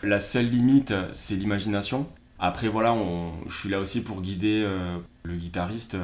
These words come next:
à pas partir trop loin, à garder une certaine cohérence, euh, avec mon style et ses envies. Et jusqu'à présent, ça a plutôt bien fonctionné. Donc ouais, en fait, je peux partir, euh, à la base, voilà, la, la, les guitares, euh,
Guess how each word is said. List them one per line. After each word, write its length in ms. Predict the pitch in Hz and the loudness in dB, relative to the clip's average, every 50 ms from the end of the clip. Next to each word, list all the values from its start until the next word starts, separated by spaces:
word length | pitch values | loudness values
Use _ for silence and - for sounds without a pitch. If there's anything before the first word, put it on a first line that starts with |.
| 82 82 | -6 -6
à 80 | - 87 | -6 -6
pas 160 | - 101 101 | -4 -4 -4
partir 360 | - 98 92 - - 104 - | -2 -4 -6 -6 -6 -8 -8
trop 160 | - - - 107 | -8 -4 -2 0
loin, 260 | 104 113 120 123 120 | 2 4 4 4 4
à 80 | 113 98 | 2 2
garder 260 | 92 95 92 95 104 | 0 -2 -2 -2 -2
une 80 | 98 92 | -4 -4
certaine 320 | - 92 85 92 92 92 | -6 -6 -6 -6 -6 -4
cohérence, 560 | 92 - 98 95 95 85 98 101 107 104 104 - | -4 -2 -2 -2 -2 -2 -2 -2 -2 -2 -4 -4
euh, 100 | 92 87 87 - - - | -4 -6 -8 -8 -6 -4
avec 240 | 98 95 92 90 | -2 -2 -2 -2
mon 180 | 104 104 107 107 | -2 -2 -2 -2
style 500 | 104 - - - - 123 123 117 104 87 - | -2 -4 -4 -2 -2 0 0 0 0 -2 -2
et 100 | 98 95 | -2 -4
ses 240 | 90 - 113 98 104 | -2 -2 -2 -2 -2
envies. 360 | 101 98 98 107 123 143 143 - - | -2 -2 -2 -2 -2 -2 -4 -4 -2
Et 480 | 92 95 92 90 90 90 90 87 87 | 0 2 2 2 2 0 0 -2 -2
jusqu'à 320 | 87 85 95 - - 120 - | -2 -4 -4 -4 -2 -2 -2
présent, 400 | - - - 113 101 95 117 123 | -2 -2 -2 -4 -2 0 0 0
ça 160 | 120 - 98 | 0 0 -2
a 40 | 85 | -2
plutôt 320 | - - 104 - - 123 120 | -2 -4 -6 -4 -2 -2 -2
bien 280 | 98 90 92 110 117 117 | -2 -2 -2 -2 -2 -2
fonctionné. 520 | 120 120 113 113 - 117 110 113 123 127 | -2 -2 -2 -2 -2 -2 0 0 0 0
Donc 240 | 123 95 98 92 104 | -2 -2 -4 -4 -2
ouais, 160 | 107 101 90 | -2 -2 0
en 160 | 87 98 98 | 0 -2 -2
fait, 140 | - 123 127 | -2 -2 -2
je 80 | 123 - | -2 -2
peux 80 | 110 | -4
partir, 400 | - 101 92 - - 113 113 104 101 | -2 -2 -4 -2 -4 -4 -2 -2 -2
euh, 80 | 92 87 90 - - | -4 -4 -6 -8 -4
à 60 | - | -2
la 80 | 95 98 | -2 0
base, 200 | 95 110 110 107 | 2 2 0 0
voilà, 180 | 101 107 107 107 | 2 2 2 4
la, 220 | 101 92 85 - | 4 2 2 0
la, 280 | 92 92 87 85 85 82 87 87 87 87 85 - - - | -2 -4 -4 -4 -4 -6 -6 -8 -10 -10 -12 -12 -12 -10
les 140 | - 90 90 | -8 -6 -6
guitares, 440 | 82 95 90 104 98 101 95 90 87 | -6 -6 -4 -2 -2 -2 -2 -4 -4
euh, 100 | 87 | -6